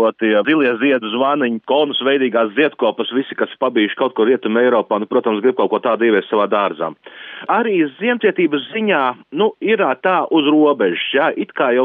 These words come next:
vajadzētu būt piemērotam Latvijas klimatam, nu, it kā ir bažas, un tāpēc arī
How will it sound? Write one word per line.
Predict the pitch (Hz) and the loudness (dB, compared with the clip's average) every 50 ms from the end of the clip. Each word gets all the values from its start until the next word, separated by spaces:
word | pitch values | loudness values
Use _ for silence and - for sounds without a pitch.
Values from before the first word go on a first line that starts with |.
| 135 160 | 2 2
vajadzētu | 156 143 123 101 113 107 98 95 - - 104 - _ _ - - 113 | 2 0 0 0 0 0 0 0 -2 -4 -8 -8 _ _ -16 -4 0
būt | 135 139 131 - 156 | 0 0 2 2 2
piemērotam | 151 143 139 120 110 113 107 117 113 113 117 | 2 2 2 2 2 2 0 0 0 0 -2
Latvijas | 120 - 117 107 101 - - | 0 0 -2 -2 -2 0 0
klimatam, | 202 214 214 208 208 - 185 185 - - - - - - - - - | 0 0 0 -2 -2 -2 -2 -2 -2 -4 -10 -16 -16 -14 -14 -12 -4
nu, | - 143 185 - - | -2 0 2 2 2
it | 196 - - | 0 0 -2
kā | 160 143 117 | -2 2 2
ir | 139 151 143 127 | 2 0 0 0
bažas, | 139 127 110 104 98 - - - 127 | 0 0 2 0 0 -2 -2 -2 -2
un | 123 139 | -2 -2
tāpēc | 156 156 - 139 123 117 - - | -4 -2 0 0 -2 0 0 -2
arī | 156 139 135 123 | 2 2 4 4